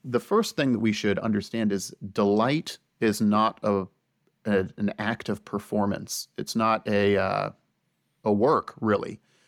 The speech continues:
To delight in something is, is to receive it with joy.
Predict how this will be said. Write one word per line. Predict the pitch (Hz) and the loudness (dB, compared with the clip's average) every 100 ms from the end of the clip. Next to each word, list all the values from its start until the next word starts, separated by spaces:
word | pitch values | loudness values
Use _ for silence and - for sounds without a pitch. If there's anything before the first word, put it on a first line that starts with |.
| _ _ | _ _
To | 135 | -2
delight | 117 104 110 143 196 - | 2 4 4 2 0 0
in | 107 104 | 0 0
something | - 101 95 101 | 0 -4 -2 -2
is, | 98 92 - | -2 -4 -6
is | 107 - | -6 -6
to | 104 90 - | -4 -6 -6
receive | 120 101 98 - 127 165 | -8 -2 -2 0 0 2
it | 117 - | 0 -2
with | 92 87 | -4 -4
joy. | - 123 - | -2 0 0